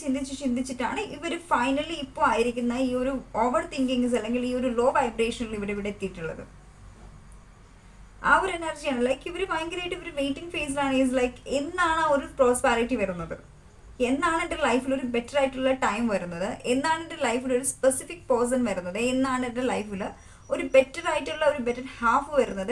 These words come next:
എന്നുള്ള രീതിക്ക്, like when, when എന്നുള്ളൊരു ചോദ്യമാണ്. ആ ഒരു when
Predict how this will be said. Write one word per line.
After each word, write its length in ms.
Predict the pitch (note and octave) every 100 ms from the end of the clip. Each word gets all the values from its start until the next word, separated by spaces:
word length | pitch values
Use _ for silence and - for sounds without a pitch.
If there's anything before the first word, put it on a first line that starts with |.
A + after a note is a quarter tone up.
| C4+
എന്നുള്ള 240 | C4 D4 D#4+
രീതിക്ക്, 240 | E4 E4 E4+
like 120 | G4 - - - - - - A#3
when, 220 | D4+ F#4+ - - - - - A3
when 160 | D4+ F#4+ C4+
എന്നുള്ളൊരു 380 | D4+ D4 E4+ E4 D4+
ചോദ്യമാണ്. 500 | C4+ C#4+ A#3 - - -
ആ 40 | C4+ F4+
ഒരു 100 | F#4 C4+
when 160 | D4